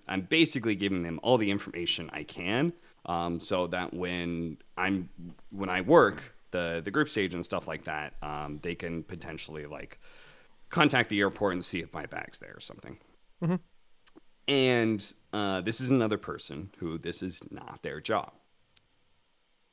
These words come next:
Speaker 1: And I'm gonna go through the, the WhatsApp conversation, uh, because this is one of the most unprofessional conversations I've ever had in my life. And you'll see what I'm talking about. So we're talking, I'm giving him all this information.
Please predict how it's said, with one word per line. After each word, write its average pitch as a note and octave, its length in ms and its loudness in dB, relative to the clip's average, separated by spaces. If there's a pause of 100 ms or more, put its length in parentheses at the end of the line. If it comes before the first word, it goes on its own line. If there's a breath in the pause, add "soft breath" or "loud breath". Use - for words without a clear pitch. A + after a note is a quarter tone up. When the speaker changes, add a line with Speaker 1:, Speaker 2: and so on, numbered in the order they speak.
(440)
Speaker 1:
And B2 80 8
I'm C#3+ 100 10
gonna D#3 140 8
go B2+ 160 4
through G#2+ 300 0
the, F2 280 2
the E2+ 100 -4
WhatsApp F2 440 -2 (200)
conversation, A2+ 840 0 (300)
uh, E2+ 240 0
because E2+ 340 -8
this F2+ 100 -6
is D#2 200 -12
one F2 180 -4
of E2+ 60 -2
the D#2 80 -6
most D2 320 -8
unprofessional F2+ 840 -4
conversations E2 720 -6
I've E2+ 300 -8
ever F2+ 240 -4
had D#2 180 -6
in C2 80 -10
my C#2+ 160 -8
life. D#2+ 460 -10 (840)
And E2 680 -4
you'll E2+ 500 -2
see - 200 -6
what F2 140 -2
I'm E2 100 -4
talking D#2 340 -8
about. G#1+ 280 -14 (720)
So - 160 8
we're D#3 160 8
talking, D3 540 6
I'm B2+ 140 6
giving D3 240 4
him A#2 160 6
all F#2+ 180 2
this G2+ 180 0
information. F#2 680 -4